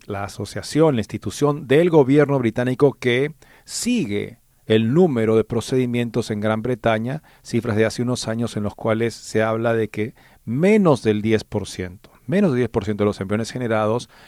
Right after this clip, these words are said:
culminan en embarazos exitosos. Y por otro lado, el recientemente confirmado secretario de Salud y Servicios Humanos, Robert Kennedy junior, en una reciente entrevista ha afirmado cosas que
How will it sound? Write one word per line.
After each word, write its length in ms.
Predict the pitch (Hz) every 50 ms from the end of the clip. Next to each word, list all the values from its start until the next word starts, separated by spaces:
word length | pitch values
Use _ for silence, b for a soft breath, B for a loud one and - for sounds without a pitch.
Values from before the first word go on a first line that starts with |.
| B B B B B B
culminan 640 | - 147 143 127 120 123 123 123 120 120 123 131 - _ -
en 220 | 127 120 127 - -
embarazos 800 | - 135 123 113 110 110 107 107 107 98 - - 110 107 - _ -
exitosos. 840 | 113 98 - - - 101 95 - - 107 101 - - - - - _ _ _ -
Y 120 | 156 151
por 140 | - 170 196
otro 200 | 202 - 214 214
lado, 420 | 220 220 202 170 175 196 208 - _
el 140 | - 107 95
recientemente 840 | 87 95 90 - - 120 117 107 113 104 110 117 117 110 - 110 -
confirmado 580 | - 143 151 131 - 131 110 107 107 110 113
secretario 540 | 110 - 107 - 98 92 - 110 110 113 117
de 60 | 113
Salud 240 | - - 107 104 123
y 20 |
Servicios 420 | 123 - 95 101 104 - 143 123 -
Humanos, 380 | 160 139 120 117 139 147 -
Robert 320 | - 104 110 107 110 110 -
Kennedy 320 | - 110 113 131 160 185 165
junior, 420 | 190 170 135 120 127 160 196 208 B B B B B B B B B B B B
en 80 | B 107
una 140 | 131 156 151
reciente 340 | 131 107 - 156 156 143 170
entrevista 720 | 156 123 120 117 120 139 143 - - - 143 143 - - _ -
ha 120 | 139 170
afirmado 760 | 165 - 185 175 147 131 123 123 123 131 139 156 180 208 _ _ B B B B B B B B B B B B B B B -
cosas 400 | - 131 - - 185 190 - -
que 340 | - - 82 80 90 87